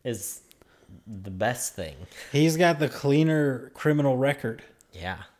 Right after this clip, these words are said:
Speaker 2: And
Speaker 1: He's
Speaker 2: is less
Speaker 1: here.
Speaker 2: likely to s-, throw racial slurs at a production assistant. Well, maybe not.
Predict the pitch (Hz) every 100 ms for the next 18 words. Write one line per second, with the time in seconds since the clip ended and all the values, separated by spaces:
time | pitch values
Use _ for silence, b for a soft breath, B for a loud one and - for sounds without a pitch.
0 | _ _ _ _ - - 131 127 120 135
1 | 151 - 143 147 143 143 127 120 - -
2 | - - 139 135 127 131 135 127 - -
3 | 131 131 139 117 117 - 95 120 104 -
4 | - _ _ - 127 135 - 123 113 -
5 | 110 - - 92 _ _ _ _ _ _
6 | - 139 131 120 - 143 127 113 -